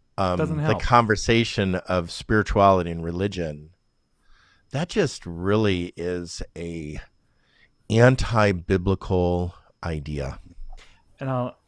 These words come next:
Speaker 2: I wrote this
Speaker 1: I
Speaker 2: down as
Speaker 1: w-,
Speaker 2: well.
Speaker 1: I d-
Speaker 2: There, there is no Jesus in empire. The
Speaker 1: Right.
Speaker 2: main
Speaker 1: That,
Speaker 2: thing
Speaker 1: that Sharia
Speaker 2: Jesus
Speaker 1: taught me that years ago, that it's like, it's all, this is,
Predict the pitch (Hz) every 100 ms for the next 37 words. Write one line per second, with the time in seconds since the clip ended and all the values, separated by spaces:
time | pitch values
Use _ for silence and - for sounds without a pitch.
0 | _ _ 127 127 117 110 113 127 113 101
1 | 110 107 120 120 _ _ - 135 135 131
2 | 135 127 113 101 92 104 104 95 101 92
3 | - - 90 87 82 78 67 - _ _
4 | _ _ _ _ _ - 113 170 240 -
5 | 175 156 131 117 104 117 190 208 - 123
6 | 104 104 98 110 107 113 120 110 104 131
7 | 139 92 95 92 - 101 - 107 - 117
8 | 123 123 120 117 123 113 -